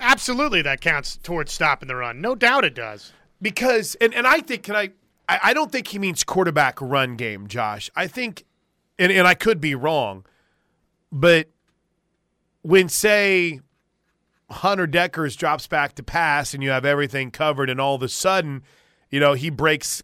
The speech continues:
Speaker 2: contain and the next thing you know, he's run fifteen yards and has a first down.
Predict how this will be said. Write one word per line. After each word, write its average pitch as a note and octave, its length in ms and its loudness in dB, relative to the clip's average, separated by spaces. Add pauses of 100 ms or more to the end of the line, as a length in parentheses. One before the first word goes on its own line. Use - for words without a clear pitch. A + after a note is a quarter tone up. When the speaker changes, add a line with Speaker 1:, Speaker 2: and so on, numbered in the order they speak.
Speaker 2:
contain D3+ 720 -6
and C3 140 -4
the C3 60 -8
next D3 200 -4
thing D3+ 140 -8
you C#3+ 80 -4
know, D3 180 2
he's C3+ 320 -6
run C#3+ 240 0
fifteen C3+ 400 -10
yards C3 240 -4
and B2 80 -8
has A#2+ 180 -6
a A#2 60 -12
first A#2 380 -6
down. A2+ 180 -6